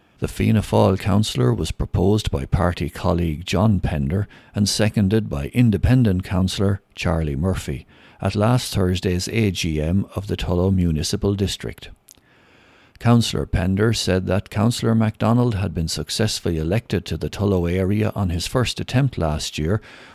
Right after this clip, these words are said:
with great rejoicing in his own local area of the Fighting Cocks. He described how Councillor MacDonald is actively involved in his local G A A club and is a member of Carlow County Board,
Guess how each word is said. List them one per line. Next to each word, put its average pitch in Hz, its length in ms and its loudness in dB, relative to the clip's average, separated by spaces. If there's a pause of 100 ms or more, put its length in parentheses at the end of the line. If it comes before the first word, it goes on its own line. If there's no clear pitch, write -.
with 120 200 -2
great 135 340 0
rejoicing 101 680 0
in 101 140 2
his 82 180 -2
own 117 220 2
local 90 420 0
area 85 400 -2
of 110 100 -4
the 110 80 0
Fighting 76 420 -4
Cocks. - 520 -4 (560)
He 151 140 4
described 110 680 2
how 78 200 0
Councillor 101 460 0
MacDonald 92 680 2
is 90 120 -2
actively 101 520 0
involved 90 580 2
in 85 120 2
his 82 180 -4
local 92 340 2
G 90 260 0
A 85 220 2
A 117 60 2
club 117 340 0 (380)
and 117 160 2
is 127 120 2
a 139 60 2
member 135 400 4
of 92 240 -2
Carlow 90 440 2
County 85 360 -2
Board, 85 500 0